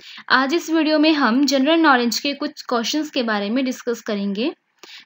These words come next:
जिन डिस्ट्रिक्ट के बारे में हम पिछले वीडियोज़ में पढ़ चुके हैं, उन्हीं डिस्ट्रिक्ट से रिलेटेड इनमें क्वेश्चंस लिए गए हैं, जिससे आपको पता चल जाएगा कि आपको कितने अच्छे से समझ आया है और कितना आपको याद है।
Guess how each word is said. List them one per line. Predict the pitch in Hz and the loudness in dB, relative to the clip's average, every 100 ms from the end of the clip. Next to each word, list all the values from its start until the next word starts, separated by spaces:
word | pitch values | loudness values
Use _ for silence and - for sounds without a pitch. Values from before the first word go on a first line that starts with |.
| 233 | -2
जिन | 311 359 | 2 2
डिस्ट्रिक्ट | 277 254 269 262 262 | 2 -2 -4 -4 -4
के | |
बारे | 214 202 202 202 | -4 -4 -4 -4
में | 208 294 | -2 -2
हम | 277 214 214 | 0 0 0
पिछले | 262 - 381 | -2 -2 0
वीडियोज़ | 349 330 302 269 | 2 4 4 4
में | 269 220 | 0 0
पढ़ | 254 294 | 0 0
चुके | 294 262 226 | -2 -6 -4
हैं, | 226 277 - | -2 -4 -2
उन्हीं | 311 359 415 | 0 2 2
डिस्ट्रिक्ट | 311 - 285 - | 0 -4 -8 -4
से | 254 | -2
रिलेटेड | 220 202 196 240 285 | 0 -2 -2 -4 -4
इनमें | 247 226 240 262 | -4 -2 -2 -2
क्वेश्चंस | 214 208 226 311 - | -4 -4 -4 -4 -2
लिए | 294 269 214 | 2 2 2
गए | 202 196 | -2 -4
हैं, | 214 190 - _ _ - _ | -4 -6 -10 _ _ -20 _
जिससे | 254 254 294 | -8 -2 -2
आपको | 269 254 | 0 -2
पता | 233 _ - 220 339 | -4 _ -6 2 2
चल | 349 269 202 | 2 -2 -2
जाएगा | 214 202 247 269 | -2 -2 -2 -2
कि | 302 311 | -2 -2
आपको | - 220 214 _ 277 359 - - - _ | 2 0 0 _ -6 -6 -8 -20 -20 _
कितने | 370 370 381 | -4 0 0
अच्छे | 294 262 262 | 0 -2 -6
से | 269 | -6
समझ | 262 226 226 226 | -4 -4 -4 -4
आया | - 202 208 | -2 -2 -2
है | 240 269 - | -2 -4 -4
और | 269 269 | -4 -2
कितना | 330 349 311 240 | -4 -4 0 0
आपको | 202 - 302 | 0 -2 -2
याद | 254 220 185 196 | 0 0 -2 -4
है। | 185 | -10